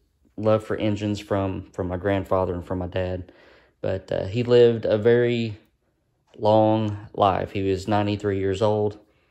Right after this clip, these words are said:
Uh, he almost made it to ninety-four. His birthday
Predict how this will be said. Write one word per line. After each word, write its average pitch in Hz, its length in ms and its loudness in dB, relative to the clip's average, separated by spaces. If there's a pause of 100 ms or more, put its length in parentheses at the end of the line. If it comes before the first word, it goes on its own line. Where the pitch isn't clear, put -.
(420)
Uh, 87 160 -8
he 90 140 -6
almost 98 360 -2
made 95 160 -2
it 92 120 -8
to 92 60 -8
ninety-four. 95 720 0
His 92 140 -8
birthday 92 580 -4